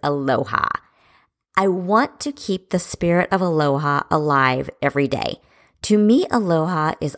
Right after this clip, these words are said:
all about being outside and being active and being kind and curious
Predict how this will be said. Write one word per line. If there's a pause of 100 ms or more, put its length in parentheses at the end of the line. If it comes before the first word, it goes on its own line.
all
about
being
outside
and
being (100)
active
and
being
kind (280)
and
curious